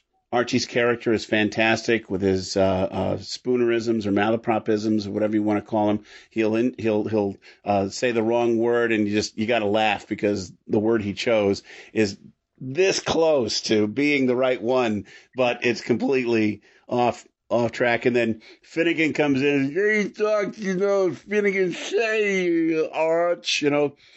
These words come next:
<laughs> that guy. And, uh, Miss Duffy is so funny because she,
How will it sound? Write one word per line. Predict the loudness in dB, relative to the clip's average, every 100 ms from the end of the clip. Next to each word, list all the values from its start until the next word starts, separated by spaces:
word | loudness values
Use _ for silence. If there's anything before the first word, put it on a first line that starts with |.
| -20
<laughs> | -20 -14 -2
that | 0 0
guy. | 0 2 2 2
And, | 2 2 2 2 2
uh, | 2 2 0 -4 -10 _ _ -6
Miss | -2 -2
Duffy | -2 0 0 0 0 2
is | 0
so | 0 -2
funny | -2 0 0 2
because | 0 -2 0 2 2 0
she, | -2 0 0